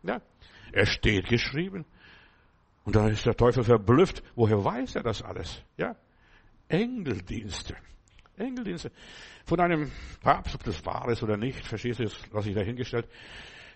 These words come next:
Der hat an Engel geglaubt, so im zweiten Jahrhundert nach Christus. Und der hat aus dem Wort Gottes gepredigt. Und die Engel haben ihm die Blätter umgeblätt-,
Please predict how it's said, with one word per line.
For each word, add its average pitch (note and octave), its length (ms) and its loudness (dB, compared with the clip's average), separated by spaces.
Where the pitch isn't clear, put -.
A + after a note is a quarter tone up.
Der B2 140 8
hat A2+ 120 0
an A#2 100 2
Engel B2+ 260 0
geglaubt, A#2 420 2
so A#2+ 240 4
im G#2+ 220 -2
zweiten A#2+ 760 -6
Jahrhundert B2 580 0
nach D#3 220 -2
Christus. B2 480 -2
Und A#2 260 0
der A#2 140 2
hat - 280 -6
aus G#2+ 180 0
dem A2 160 4
Wort G#2+ 240 0
Gottes B2+ 220 -2
gepredigt. B2+ 440 0
Und A#2 260 -2
die B2 140 2
Engel C#3 260 -4
haben B2 120 -2
ihm A#2+ 80 -2
die G#2+ 120 2
Blätter C3 480 -2
umgeblätt-, G#2+ 580 0